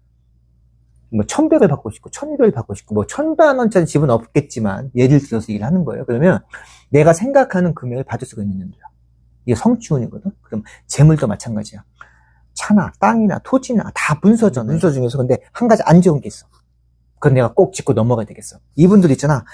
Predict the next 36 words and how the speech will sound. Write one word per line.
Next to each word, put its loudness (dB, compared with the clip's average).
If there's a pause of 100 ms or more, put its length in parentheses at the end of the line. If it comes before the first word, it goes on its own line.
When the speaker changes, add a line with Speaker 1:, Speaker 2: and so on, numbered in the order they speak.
(140)
Speaker 1:
간혹 4 (300)
주변의 -4
시기와 -2
모함으로 0 (1700)
공경이 4
처할 -14
수가 -20
있어. -20
그리고 -10 (200)
인간 4
풍파라고 -6
해. -20 (440)
인간 4
풍파를 -2
많이 -4
겪을 -8
수가 -12
있어. -18 (260)
그럼 -8
뭐겠어요? 0 (280)
관제가 0
들어올 -16
수가 -20
있어. -20
관제. -18 (420)
어? -4 (640)
억울한 4
누명을 0
쓰고 -18
관제가 -12
들어올 -20
수가 -20
있어. -20
나는 -4
안 4
했거든? 0